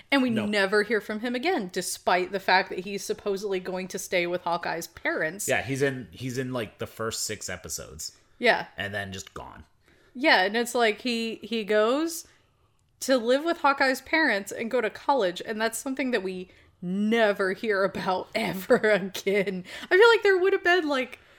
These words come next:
Speaker 1: that would have been a cool follow-up, especially later on when they're talking about, um, uh, having their families all meet each other. Like,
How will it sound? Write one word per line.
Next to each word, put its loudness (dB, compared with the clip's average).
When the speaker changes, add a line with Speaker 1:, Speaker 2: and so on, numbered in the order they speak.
Speaker 1:
that 6
would 6
have 0
been 2
a 0
cool -2
follow-up, -2
especially -4
later 2
on 0
when -6
they're -4
talking -4
about, -2
um, -2
uh, 4
having -2
their -2
families -4
all 0
meet -8
each -10
other. 0
Like, -2